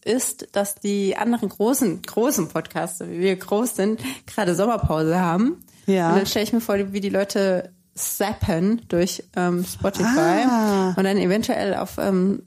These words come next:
Speaker 1: so einen witzigen, ähm, Podcast in Ro-, Pink Weiß stoßen, der
Speaker 2: <laughs>
Speaker 1: Hasenhausen heißt.
Speaker 2: Oh, ja, dann, äh, wir können ja mal unsere Statistiken tracken.
Speaker 1: Ja.
Speaker 2: Ja.
Speaker 1: Und vielleicht auch weniger Denglisch reden,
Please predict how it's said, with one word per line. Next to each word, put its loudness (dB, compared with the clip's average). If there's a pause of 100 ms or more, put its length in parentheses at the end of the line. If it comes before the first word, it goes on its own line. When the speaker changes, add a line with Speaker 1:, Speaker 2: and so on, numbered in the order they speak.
Speaker 1:
so -2
einen 4
witzigen, 0
ähm, 0
Podcast -8
in 0
Ro-, -4
Pink 0 (420)
Weiß -2
stoßen, 0 (520)
der -2
Speaker 2:
<laughs> 0
Speaker 1:
Hasenhausen 2
heißt. -6
Speaker 2:
Oh, 2 (180)
ja, 0
dann, -2
äh, -2
wir -2
können 0
ja 2
mal 2
unsere 0
Statistiken 0
tracken. 0 (340)
Speaker 1:
Ja. -2 (500)
Speaker 2:
Ja. 4
Speaker 1:
Und 2
vielleicht -2
auch -6
weniger 0
Denglisch -4
reden, -6